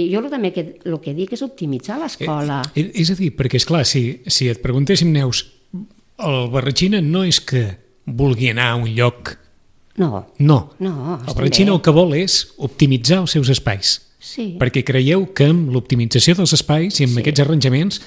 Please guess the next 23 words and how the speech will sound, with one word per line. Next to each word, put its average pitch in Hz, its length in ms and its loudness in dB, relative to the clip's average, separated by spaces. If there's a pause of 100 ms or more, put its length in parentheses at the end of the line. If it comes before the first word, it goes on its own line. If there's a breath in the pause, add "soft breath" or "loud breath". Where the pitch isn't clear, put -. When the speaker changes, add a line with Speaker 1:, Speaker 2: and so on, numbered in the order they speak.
(300 loud breath)
Speaker 2:
l'escola 156 580 0
quedarà 139 420 0
Speaker 1:
Sí. - 220 -12 (1000 soft breath)
I 202 60 -12
que 202 100 -4
es 180 100 -6
poden, 294 280 -2 (180)
i 175 80 -6
que - 160 -4
Speaker 2:
I - 60 -4
que 226 80 2
es - 80 2
Speaker 1:
aquesta - 100 2
Speaker 2:
poden. 156 120 6
Speaker 1:
optimització 254 680 -2
es 277 80 -2
Speaker 2:
Sí, 127 140 0
sí. 202 100 0
Speaker 1:
pot 208 260 0
també 233 380 0
utilitzar 190 520 -4
el 240 80 -6
poble. 196 360 -6